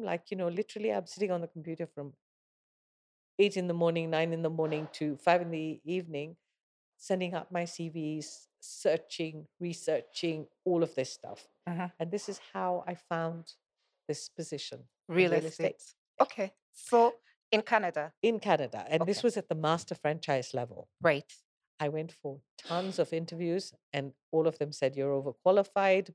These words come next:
Speaker 1: because you've got this experience and you've
Speaker 2: Mm-hmm.
Speaker 1: done this and you've had these positions." And, uh, and of course, that famous question, which I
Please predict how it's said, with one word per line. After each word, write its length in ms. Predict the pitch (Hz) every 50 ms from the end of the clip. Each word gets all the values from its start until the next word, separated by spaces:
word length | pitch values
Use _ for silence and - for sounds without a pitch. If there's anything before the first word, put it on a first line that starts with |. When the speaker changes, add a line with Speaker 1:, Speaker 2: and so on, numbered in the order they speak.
| - 135
Speaker 1:
because 400 | 123 - - 120 120 123 - -
you've 220 | 127 123 123 _ _
got 140 | 139 127 - -
this 140 | 117 - -
experience 960 | 92 - - - - - 247 247 233 220 220 208 208 202 196 196 196 - -
and 60 | 170 165 165
you've 120 | 160 160
Speaker 2:
Mm-hmm. 120 | 165 117
Speaker 1:
done 180 | 120 123 127 123 -
this 180 | 165 180 185 - -
and 100 | 165 147
you've 180 | 131 113 110 127 127
had 100 | 139 139
these 160 | 123 117 -
positions." 720 | _ - 131 - 156 160 - - 175 170 165 170 - - _ _ - - - - _ _ - - _ _ -
And, 280 | 156 160 151 151 147 - _ _ _ _ _ _ _ - 139
uh, 260 | 135 135 131 117 110 113 - _ _ _ _ _ _ _ -
and 120 | 156 160
of 80 | 165 - -
course, 180 | - 175 170 - -
that 120 | 160 135 - _
famous 480 | - - - 175 175 170 170 165 -
question, 540 | - _ _ - 160 151 - - - 165 151 151
which 200 | 151 151 - -
I 80 | 131